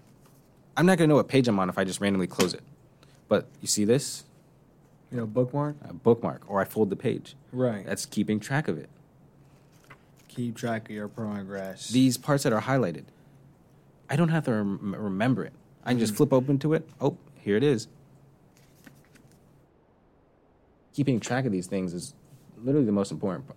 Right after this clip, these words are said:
Speaker 1: like, honestly, I think is the most important thing that you could do.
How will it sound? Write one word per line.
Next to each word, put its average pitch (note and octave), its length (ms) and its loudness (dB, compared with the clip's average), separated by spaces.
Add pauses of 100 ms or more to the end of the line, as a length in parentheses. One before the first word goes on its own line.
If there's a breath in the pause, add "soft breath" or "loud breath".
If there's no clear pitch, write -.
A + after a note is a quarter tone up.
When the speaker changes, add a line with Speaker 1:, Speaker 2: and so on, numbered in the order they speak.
Speaker 1:
like, F#2+ 140 -16 (100)
honestly, E3+ 400 2
I D3 240 4
think G2+ 440 0 (760 soft breath)
is A2 100 0
the A2+ 60 6
most A2 180 6
important F#2+ 300 0
thing F#2 160 0
that D#2+ 80 -4
you D2+ 60 -8
could D#2 140 -8
do. D#2 180 -10